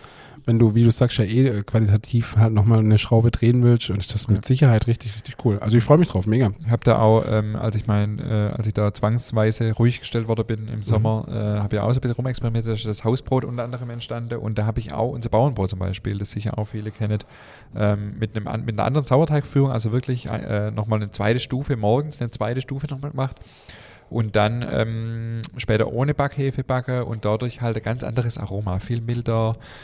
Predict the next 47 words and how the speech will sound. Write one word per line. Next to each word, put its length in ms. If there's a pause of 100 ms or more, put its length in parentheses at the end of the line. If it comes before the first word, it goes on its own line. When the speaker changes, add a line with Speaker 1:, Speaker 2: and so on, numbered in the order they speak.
(240)
Speaker 2:
Ähm, 200 (220)
ha-, 240
ha-, 220
hat 80
echt 160
Spaß 260
gemacht. 260
Und 140
das 140
Speaker 1:
Mhm. 60
Speaker 2:
ist 80
so 100
mein, 380 (160)
genau, 260
das 180
will 100
ich 40
nächstes 320
Jahr 140
angehen. 340 (560)
Speaker 1:
Schön. 600 (320)
Schönes 320
Projekt 300
für 120
zweitausenddreiundzwanzig. 1040
Speaker 2:
Ja, 60
weil, 80
weil 80
ich 40
auch 100
gemerkt 260
hab, 220 (100)
äh, 580 (540)
schweife 220
noch 160
weiter 200
ab 180
<laughs> 400
oder 140
hol 120
noch 160
weiter 160
aus. 60 (300)
So, 120
auch 100
das, 280
das 380